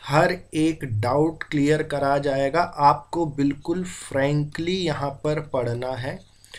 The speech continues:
बिल्कुल यहाँ घबराने की ज़रूरत नहीं है, परेशान होने की ज़रूरत नहीं है। जैसे आप लोग कोचिंग इंस्टीट्यूट्स में पढ़ते हैं, ये भी आप लोगों का एक कोचिंग इंस्टीट्यूट्स है। सिर्फ फ़र्क ये है कि मैं,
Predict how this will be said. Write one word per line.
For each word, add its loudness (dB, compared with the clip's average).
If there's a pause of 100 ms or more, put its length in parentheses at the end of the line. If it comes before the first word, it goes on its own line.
(280)
बिल्कुल 0
यहाँ -2
घबराने -2
की -4
ज़रूरत -2
नहीं -4
है, -12
परेशान -2
होने -6
की -8
ज़रूरत -4
नहीं -6
है। -12 (380)
जैसे 0
आप 0
लोग 0 (380)
कोचिंग 2
इंस्टीट्यूट्स -2
में -4
पढ़ते 0
हैं, 0
ये 0
भी -2
आप 2
लोगों 2
का -4
एक -8
कोचिंग 0
इंस्टीट्यूट्स 0
है। 0 (240)
सिर्फ 2
फ़र्क 0
ये 2
है -2
कि -2
मैं, 0